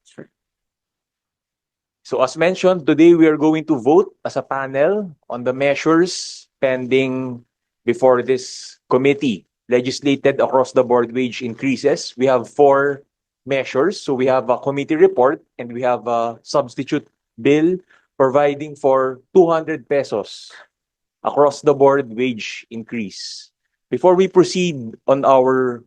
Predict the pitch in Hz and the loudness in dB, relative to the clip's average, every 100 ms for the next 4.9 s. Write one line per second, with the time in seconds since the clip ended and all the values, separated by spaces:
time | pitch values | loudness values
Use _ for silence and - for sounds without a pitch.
0 | - 117 180 196 120 123 165 185 _ _ | -8 2 2 2 -4 -4 -8 -12 _ _
1 | - 139 147 151 147 147 143 127 139 135 | -4 -2 2 2 2 2 2 0 -2 -2
2 | 131 120 135 127 _ 131 123 135 131 - | -8 -2 -2 -2 _ -8 -4 -4 -4 -4
3 | 113 110 104 101 _ _ - 156 131 131 | -2 -2 -2 -6 _ _ -2 0 0 -4
4 | 131 127 127 123 123 117 - 98 90 | -4 -2 -4 -4 -4 -6 -6 -10 -10